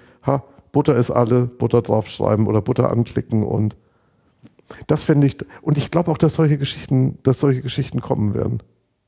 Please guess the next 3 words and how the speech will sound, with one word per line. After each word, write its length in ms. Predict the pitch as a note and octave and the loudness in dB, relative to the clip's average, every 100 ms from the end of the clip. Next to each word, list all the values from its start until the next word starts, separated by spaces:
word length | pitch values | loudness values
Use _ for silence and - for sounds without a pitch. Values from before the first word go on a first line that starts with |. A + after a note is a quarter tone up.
| _ _ _ _ - - | _ _ _ _ -20 0
So, 260 | B2+ B2 | 2 2
so 340 | - B2+ A#2+ A#2+ | 0 2 2 0
Spezialdevices. 1400 | - - C3+ - C3+ C#3+ A#2 G2 A2 G2+ - - - | -4 0 0 2 2 2 2 0 2 2 0 -2 -4